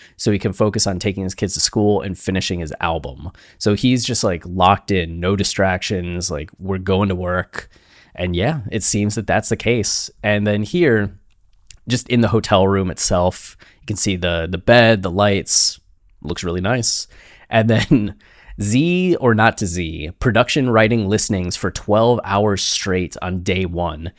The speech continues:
He is not missing this deadline on my watch, two twenty-two twenty-two. So, I mean, Theophilus making some big promises, knowing he has an audience paying attention to this, and letting the people hear what they wanna hear. Like,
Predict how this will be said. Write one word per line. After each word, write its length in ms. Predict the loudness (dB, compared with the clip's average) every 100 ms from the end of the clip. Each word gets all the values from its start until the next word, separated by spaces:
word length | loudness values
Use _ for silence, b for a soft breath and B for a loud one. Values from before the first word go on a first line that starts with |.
| b b
He 180 | 2 4
is 100 | 4
not 300 | 2 0 2
missing 280 | 0 2 0
this 120 | -2
deadline 500 | 0 0 2 0 -2
on 140 | -4
my 200 | -4 -4
watch, 580 | -4 -6 -8 -8 -8 -10 -12 -2
two 200 | 0 0
twenty-two 600 | -2 -2 -2 -4 -4 -6
twenty-two. 680 | -6 -8 -8 -8 -8 -8 b b b
So, 460 | -4 0 2 2 0
I 80 | -2
mean, 160 | -4
Theophilus 640 | 0 4 6 6 4 4 -2 -2
making 340 | 2 4 4
some 140 | 2
big 160 | 0 0
promises, 560 | 2 2 2 0 0 2
knowing 300 | 2 2 2
he 60 |
has 140 | 2 0
an 100 | 2
audience 440 | 2 4 2 0
paying 240 | 0 0
attention 460 | 0 0 0 0 -2
to 60 | 0
this, 460 | 0 0 -2 -4 B B B
and 400 | -4 -2 0 -2 -2
letting 240 | 0 2
the 80 | 0
people 760 | -2 -2 2 2 2 0 -2 -8 _
hear 480 | -6 0 4 4
what 200 | 4 0
they 80 | 0
wanna 200 | 0 0
hear. 300 | -2 -4 -4 -10
Like, 220 | -16